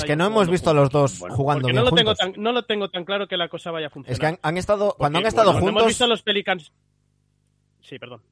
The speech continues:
Speaker 2: No, no, no, te iba, te estaba
Speaker 1: No, no,
Speaker 2: dando,
Speaker 1: no.
Speaker 2: estábamos diciendo lo mismo, te estaba dando la razón,
Speaker 1: Ya.
Speaker 2: Dani.
Speaker 1: <laughs> Esto ha quedado muy, muy de que nos saquen en algún programa de estos de vídeos de primera y tal.
Speaker 3: Sí, sí,
Speaker 1: Eh,
Speaker 3: está bien.
Speaker 1: no, iba, exacto.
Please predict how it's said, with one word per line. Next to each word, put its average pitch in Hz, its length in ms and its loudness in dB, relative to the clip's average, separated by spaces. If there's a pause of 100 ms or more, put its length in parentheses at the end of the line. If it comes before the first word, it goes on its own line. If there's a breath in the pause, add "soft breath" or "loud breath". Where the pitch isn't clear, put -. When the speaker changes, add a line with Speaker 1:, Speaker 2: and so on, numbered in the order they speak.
(200)
Speaker 2:
No, 175 140 2
no, 202 100 0
no, 208 160 2
te 156 60 -2
iba, 151 120 0
te - 140 -8
estaba 151 200 0
Speaker 1:
No, - 20 2
no, - 20 0
Speaker 2:
dando, 175 160 2
Speaker 1:
no. 190 80 2
Speaker 2:
estábamos 196 380 4
diciendo 185 240 0
lo 175 80 2
mismo, 156 240 0
te 131 60 -4
estaba 160 160 2
dando 175 180 0
la 165 100 2
razón, 151 220 0
Speaker 1:
Ya. - 40 -2
Speaker 2:
Dani. 143 200 -2 (500 soft breath)
Speaker 1:
<laughs> - 300 -12 (920 loud breath)
Esto 151 260 -4
ha 185 40 -4
quedado 175 300 0
muy, 165 320 -2
muy 160 240 -6
de 175 80 -4
que 165 120 0
nos 156 140 -10
saquen 151 300 -10
en 131 340 -10
algún 127 260 -14
programa 156 480 -6
de 170 100 -4
estos 165 220 -8
de 131 180 -10
vídeos 127 360 -10
de 123 100 -12
primera 117 440 -10
y 113 80 -12
tal. 127 100 -14
Speaker 3:
Sí, - 300 -20
sí, - 160 -20
Speaker 1:
Eh, 156 260 4
Speaker 3:
está 151 80 4
bien. 143 300 0
Speaker 1:
no, 196 260 -2
iba, 147 340 -6
exacto. 139 520 -12